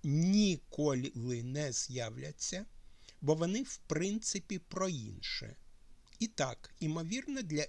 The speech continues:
іншого рівня. Хоча би справді відродити українське слово, от саме цей рівень,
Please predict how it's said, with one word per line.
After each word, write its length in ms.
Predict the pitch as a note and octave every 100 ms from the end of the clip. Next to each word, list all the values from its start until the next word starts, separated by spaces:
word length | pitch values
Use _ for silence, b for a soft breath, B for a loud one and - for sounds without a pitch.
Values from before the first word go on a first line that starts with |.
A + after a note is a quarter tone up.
| -
іншого 640 | E3 F#3+ G#3+ - G3+ F#3 D#3+
рівня. 540 | A2 A2 B2 B2+ C#3 - B B B
Хоча 460 | - D#3+ - F#3+ E3+
би 160 | D#3
справді 720 | D#3+ - - D#3+ D#3 C3+ C3 C3
відродити 720 | C#3+ C#3 D3 D3 G3 A3+ -
українське 800 | C3 - C#3 C3 A#2+ A#2+ - -
слово, 440 | B2+ C#3 C3+ B2+ C3+
от 180 | C#3+ -
саме 420 | - C#3 C3+ B2+
цей 420 | - - E3+ A3+ A#3
рівень, 580 | G#3+ G3+ G3+ G#3 A3